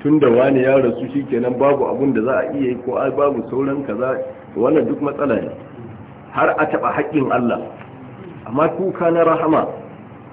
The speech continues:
da tausayi da raɗaɗi, tausayin mamaci da raɗaɗin wato alaƙar mutum da shi har ya sa yake kuka, da kuma tausayin wani sa'i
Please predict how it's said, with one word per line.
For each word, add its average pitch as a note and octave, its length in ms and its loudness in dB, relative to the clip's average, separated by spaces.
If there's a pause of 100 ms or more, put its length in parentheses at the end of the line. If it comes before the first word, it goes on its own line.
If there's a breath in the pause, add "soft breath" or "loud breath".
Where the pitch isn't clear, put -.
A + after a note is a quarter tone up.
(140)
da B2+ 120 0
tausayi C3+ 560 4
da C3 120 4
raɗaɗi, A#2+ 600 2 (680)
tausayin A#2+ 480 2
mamaci D#3+ 600 2 (100)
da A2+ 120 2
raɗaɗin D3+ 840 4 (720)
wato A#2 400 2
alaƙar C3+ 480 4
mutum B2+ 360 2
da A2+ 80 4
shi C3 260 -6 (340)
har C3+ 120 0
ya D3 200 4
sa D3 160 4
yake B2+ 500 2 (120)
kuka, C3+ 400 2 (520)
da A#2+ 80 -2
kuma E3+ 380 4
tausayin D3+ 480 4 (400)
wani D3 300 4
sa'i F3 180 4